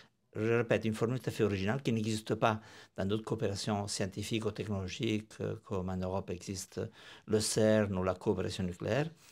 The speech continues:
mais qui a fait ses preuves et des grands succès. Tout le spatial européen, toute l'industrie spatiale européenne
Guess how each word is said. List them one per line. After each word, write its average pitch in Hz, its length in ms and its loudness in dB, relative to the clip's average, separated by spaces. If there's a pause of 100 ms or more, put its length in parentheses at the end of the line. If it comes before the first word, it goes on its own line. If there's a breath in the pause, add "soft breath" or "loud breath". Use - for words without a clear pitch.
(280 loud breath)
mais 110 100 0
qui 120 160 2
a 113 60 2
fait 143 100 2
ses 113 160 2
preuves 123 440 2
et 113 40 0
des 101 80 2
grands 107 220 2
succès. 107 420 -2
Tout - 160 -4
le 117 60 0
spatial 110 340 0
européen, 107 460 0 (100)
toute 214 220 4
l'industrie 117 420 0
spatiale 117 300 -2
européenne 98 500 0